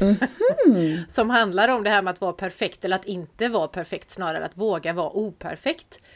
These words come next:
Speaker 2: heter den. Och, eh, jag tror jag har pratat om Brené Brown förut förresten i våran podd.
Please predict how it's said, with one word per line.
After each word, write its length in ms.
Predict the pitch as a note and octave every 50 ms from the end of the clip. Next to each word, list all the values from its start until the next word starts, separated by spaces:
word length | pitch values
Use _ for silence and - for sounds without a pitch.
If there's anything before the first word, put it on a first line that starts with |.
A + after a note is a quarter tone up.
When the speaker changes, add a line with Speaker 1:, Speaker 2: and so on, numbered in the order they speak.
| - - _ _ _ _
Speaker 2:
heter 400 | - - C#4 G#3 E3 - - F#3
den. 320 | F3 F3+ C#3 C#3+ D3+ D#3+ F#3 - _ _ _ _ - - _ - - - - - - - _ _
Och, 480 | - A#3+ A#3 A3+ - - _ _ - - - - - _ _ - G3+
eh, 720 | G#3 G3+ G3 F#3+ F#3 F#3 F#3 F3+ F3+ F3+ F3+ F3+ F3+ F3+ - _ _ _ _ _ _ _ _ _ _ _ _ _ _ _ _ _ _ _ _ _ _
jag 180 | _ F#3+ - _
tror 120 | - -
jag 80 | B3 F#3+
har 60 | F#3+
pratat 300 | - A3+ F#3 - E3+ E3
om 120 | E3+ E3 D#3
Brené 280 | E3+ E3+ E3 E3 E3
Brown 340 | D#3+ D#3+ F3 D#3+ D3+ D#3 D#3+
förut 540 | - - A3 A3 G3+ D#3+ D#3+ D#3+ G#3 A#3+ -
förresten 340 | - B3 G3+ - - F3+ F#3
i 40 |
våran 260 | F#3 F#3+ F3+ D#3 D#3+ E3+
podd. 300 | - F3+ D3 - -